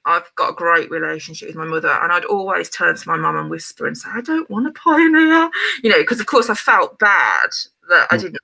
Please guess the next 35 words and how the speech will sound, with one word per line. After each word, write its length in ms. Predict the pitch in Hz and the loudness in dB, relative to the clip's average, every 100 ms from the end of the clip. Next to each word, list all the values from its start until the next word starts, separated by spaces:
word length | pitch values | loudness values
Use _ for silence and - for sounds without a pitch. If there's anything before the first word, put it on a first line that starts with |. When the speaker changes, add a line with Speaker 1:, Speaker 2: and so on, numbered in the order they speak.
| - | -2
Speaker 1:
have 200 | 180 170 - | 0 0 -2
that 280 | 151 131 - _ _ _ _ _ _ | 0 0 -2 _ _ _ _ _ _
drive. 600 | - 196 170 117 87 - - | 0 2 2 0 -4 -8 0
And 180 | 190 208 | 2 4
my 120 | 240 | 2
mum 320 | 240 247 233 | 2 0 0
would 180 | 220 226 | -8 -12
say 260 | - 226 214 | -10 -8 -8
to 120 | 262 | -10
me, 60 | 269 | -8
"Not 140 | - | -6
everybody 440 | - - 277 135 | -8 -8 -10 -10
does, 500 | 127 117 117 - - _ _ | -8 -6 -6 -10 -20 _ _
it's 220 | - - | -20 -18
fine." 540 | - - 202 - 220 - _ _ _ - | -4 -2 0 -2 -6 -10 _ _ _ -2
So 320 | 254 233 233 | 2 4 6
I 40 | |
was 160 | 233 240 | 4 4
lucky 440 | 247 247 240 214 | 2 2 -2 -4
in 80 | 185 | 0
that 180 | 165 - _ - | 0 -2 _ -16
regard, 560 | 165 165 143 127 - - - _ _ _ - | -6 -2 0 -2 -4 -8 -20 _ _ _ -12
I 40 | |
really 300 | 180 180 170 | -6 -6 -4
was. 360 | 160 151 170 - - _ _ _ 147 | -2 -2 -4 -12 -20 _ _ _ -12
Speaker 2:
Right. 340 | 117 110 110 _ _ - - - - _ | -10 -8 -12 _ _ -20 -20 -20 -20 _
For 240 | - 147 151 | 0 2 4
any, 320 | 139 127 120 | 4 4 6
um, 380 | 117 113 107 - | 4 2 -4 -6
non-Jehovah's 840 | 110 113 110 107 107 113 104 101 | -2 0 0 -4 -4 -2 -2 -4
Witnesses 380 | 110 - - 92 | -8 -8 -12 -8
who 100 | 107 | -2
are 120 | 98 98 | 0 4
watching 380 | 101 - 92 92 | 2 0 -8 -10
and 440 | 95 95 95 | -10 -10 -12